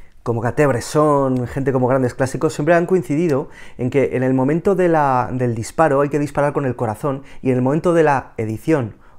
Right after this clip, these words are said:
o selección de fotos tenemos que, eh, pensar con la cabeza. Es decir, eh, es muy difícil que en el momento en que nosotros estamos enfrascados en esa batalla que es una foto, eh, estemos analizando, nuestro cerebro esté analizando todas y cada una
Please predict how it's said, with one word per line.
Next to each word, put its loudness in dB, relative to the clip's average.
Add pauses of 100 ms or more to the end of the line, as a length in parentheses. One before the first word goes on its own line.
(140)
o 2
selección 0
de -6
fotos -2 (500)
tenemos -2
que, 0
eh, -4
pensar -6
con -2
la 0
cabeza. -4
Es -8
decir, 0 (560)
eh, -2
es 0
muy 4
difícil 0
que 0
en 2
el 2
momento 2
en 0
que 0
nosotros -4
estamos -4
enfrascados -4
en -2
esa -2
batalla 2
que -6
es -8
una -6
foto, -2 (580)
eh, 0
estemos -2
analizando, 4
nuestro -6
cerebro -2
esté -4
analizando 0
todas 0
y -8
cada -2
una 0